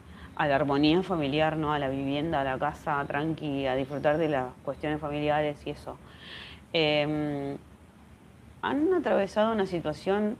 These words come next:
fuerte, medio grotesca, en un pasado, de desequilibrio, algún problema legal, puede haber sido también, como te digo, alguien que está ahí sigiloso, sigilosa, en secreto, piensa que nadie se da cuenta, sí se da cuenta,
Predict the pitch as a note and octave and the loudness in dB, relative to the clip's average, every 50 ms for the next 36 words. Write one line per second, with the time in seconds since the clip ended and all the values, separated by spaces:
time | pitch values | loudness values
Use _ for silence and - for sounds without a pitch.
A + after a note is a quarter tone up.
0 | - - - - - C#3+ C#3 A3 - - - G#3 A#3+ D#4+ - - - - - - | -12 -20 -18 -6 0 2 2 2 0 -4 -4 -6 -4 -4 -6 -10 -16 -20 -20 -20
1 | - - - - - - - - - - - - - - - C#3+ C#3 C3+ C3 C3 | -20 -20 -20 -20 -20 -20 -20 -20 -20 -20 -20 -20 -18 -12 -6 -4 -2 0 0 2
2 | C3 B2+ B2+ - D#3 F3 F#3+ - - B3 B3 C4+ C#4+ G4 - - - - - - | 2 0 0 2 0 0 0 -2 -2 0 2 2 2 0 -4 -10 -20 -20 -18 -12
3 | - - C3 C#3+ C3+ - C3+ - - D3+ D3 F#3+ A#3+ D4 F#4+ - - - - - | -8 -6 -4 -4 -2 -4 -6 -6 0 2 4 6 6 4 2 0 -10 -20 -20 -20
4 | - - - - - - - - - - - - - C#3 C#3+ C3+ C3 B2+ B2+ - | -20 -20 -20 -20 -20 -20 -20 -20 -20 -20 -20 -14 -8 -2 0 0 0 0 -2 -4
5 | C#3 B2+ C3+ C3 C#3 D#3+ G#3+ A3 A#3 A3 A#3+ B3 B3 B3 B3 A#3+ - A#2 B2 C3+ | -4 -2 0 2 4 4 4 4 4 4 4 4 4 4 4 4 4 4 4 4
6 | C#3+ C#3+ C#3+ D3 C#3 C#3 C3+ C3 B2 A#2+ A#2 B2 D3 G#3+ C4+ D4 - - G3 F#3+ | 4 0 0 0 0 0 0 2 2 2 2 2 2 0 -2 -4 -4 0 2 4
7 | F3 D3+ C#3 - - - D3 D3 C#3 B2+ A#2+ A#2+ A#2+ B2+ D3 G3+ G#3+ F#3 F3 D3+ | 4 4 2 0 -4 -2 -2 0 0 0 0 0 0 0 0 0 0 0 -2 -2
8 | C#3 C3+ C#3 C#3 F#3 G3 G3+ - - - F#3 G3 G3+ A3 G3+ F#3+ F3 - - F3+ | -2 -2 0 0 0 2 2 2 2 2 0 0 0 -2 -2 -4 -4 -2 2 2
9 | F3+ G3+ F#3+ - D#3+ D3 D3+ D3+ D3+ D3+ E3+ - - G3+ G#3 G3+ - D#3+ C#3 C#3+ | 2 2 0 -4 -8 -6 -4 -2 -2 -2 -2 -4 -4 -6 -6 -6 -6 -8 -6 -4
10 | C#3+ D3+ D#3+ E3+ E3+ - G3+ G3 G#3 A3 - - - - - - - D3 D3+ C#3+ | -2 0 0 -2 -2 0 0 0 0 0 -4 -10 -18 -20 -20 -12 -8 -6 -6 -2
11 | D#3+ C#3 - D3 D3+ F#3 F3+ G3+ G#3+ A3 A#3 A#3+ B3 - - - - - - - | -2 0 2 2 2 2 2 2 0 0 2 0 -2 -4 -8 -14 -20 -20 -20 -20
12 | - - - - - - - - - - - - - - - - D#3 D#3+ F#3+ E3+ | -20 -20 -20 -20 -20 -20 -20 -20 -20 -20 -20 -20 -20 -8 -2 0 0 2 2 2
13 | D#3+ D#3 D#3 D#3 D#3+ D#3 - D#3 C#3 C#3 C#3 E3 E3+ F#3+ F#3 F#3+ F#3+ G3+ G3 - | 0 2 2 2 0 0 0 0 -2 0 0 0 0 0 2 2 2 0 0 -6
14 | F3 D#3+ - D#3 C3+ C3 C3 - D#3 F3 G3+ A3 A3 G#3+ A#3 A#3 B3 B3 - | -10 -6 -2 0 0 0 0 0 0 2 2 0 0 0 0 0 0 -2 -4